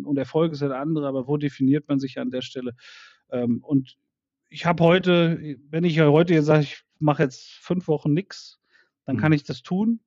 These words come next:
Speaker 1: So,
Speaker 2: Ja.
Speaker 1: und hier geht die Welt nicht unter und die, und die Unternehmen laufen auch weiter. Vielleicht ist die eine oder andere Entscheidung oder Sachen in,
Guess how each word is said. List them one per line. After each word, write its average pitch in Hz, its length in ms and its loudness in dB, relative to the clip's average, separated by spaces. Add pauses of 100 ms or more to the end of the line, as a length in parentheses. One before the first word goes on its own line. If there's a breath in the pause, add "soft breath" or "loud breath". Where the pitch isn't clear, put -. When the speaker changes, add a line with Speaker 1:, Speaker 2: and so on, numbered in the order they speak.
(140)
Speaker 1:
So, 151 300 -8
Speaker 2:
Ja. 135 120 0
Speaker 1:
und 127 140 -8
hier 139 220 0
geht 139 240 -2
die 147 80 -2
Welt 151 220 2
nicht 165 160 -6
unter 160 420 -4
und 143 320 -6 (540 soft breath)
die, 151 80 -4
und 143 240 -4 (120)
die 151 80 -10
Unternehmen 147 440 4
laufen 151 340 2
auch 135 160 -4
weiter. 147 640 0
Vielleicht 147 320 0
ist - 100 -16
die 143 80 -8
eine 175 260 0
oder 151 160 -2
andere 156 240 -2
Entscheidung 147 580 -4
oder 139 340 -4 (500 soft breath)
Sachen 147 380 0
in, 160 260 0